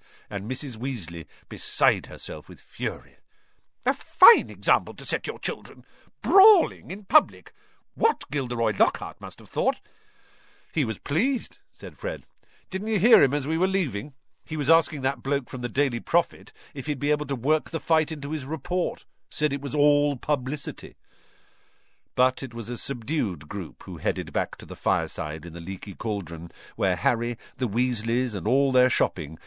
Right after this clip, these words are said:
would be travelling back to the Burrow using Floo powder. They said goodbye to the Grangers, who were leaving the pub for the Muggle street on the other side. Mister Weasley started to ask them how bus stops worked, but stopped quickly at the look on Missus Weasley's face.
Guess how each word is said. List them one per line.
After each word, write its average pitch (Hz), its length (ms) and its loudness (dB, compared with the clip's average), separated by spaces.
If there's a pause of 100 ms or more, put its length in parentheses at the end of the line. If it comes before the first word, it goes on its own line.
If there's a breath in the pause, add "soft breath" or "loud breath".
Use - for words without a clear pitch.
would 95 140 -6
be 98 100 -2
travelling 101 440 -2
back - 320 0
to 107 80 -16
the 110 80 -4
Burrow 80 480 0 (120)
using 87 360 -8
Floo 107 280 -8
powder. 71 440 -8 (680 loud breath)
They 135 120 -2
said 165 260 -2
goodbye 139 460 2
to 139 100 -10
the 135 80 -10
Grangers, 107 640 -4 (160 loud breath)
who 120 80 -4
were 113 100 0
leaving 117 320 0
the 113 80 -4
pub 87 320 -4
for - 120 -14
the 95 80 -4
Muggle 101 460 2
street 120 440 -4
on 85 100 -8
the 90 120 -6
other 95 200 -4
side. 90 460 -8 (640 soft breath)
Mister 170 260 -4
Weasley 127 440 -2 (120)
started 190 440 2
to 127 100 2
ask 123 240 8
them 139 140 -6
how 151 160 2
bus 147 320 2
stops - 480 -8
worked, 98 420 -6 (500 soft breath)
but - 140 -14
stopped - 300 -4
quickly 85 340 -6
at 78 120 -10
the 98 60 -8
look 92 320 -2
on 78 140 -2
Missus 85 320 -8
Weasley's 78 460 -12
face. 78 460 -8